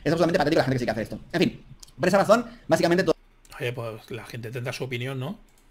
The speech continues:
Speaker 1: todos los vídeos anteriores de Outer Play se quedan totalmente subidos. También se queda igualmente subido el vídeo de arreglando las cosas para que veáis que yo
Speaker 2: Pues sí, mm,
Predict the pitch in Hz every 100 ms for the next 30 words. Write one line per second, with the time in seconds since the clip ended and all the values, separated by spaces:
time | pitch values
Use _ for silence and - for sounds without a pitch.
0 | _ 151 147 139 139 131 135 123 123 120
1 | 202 247 131 135 127 117 139 277 294 -
2 | 208 302 254 202 196 233 180 165 165 147
3 | 139 131 135 135 151 131 165 - 139 127
4 | 143 - 151 - - 127 143 202 _ _
5 | - 151 - 190 175 165 147 - 165 165
6 | 165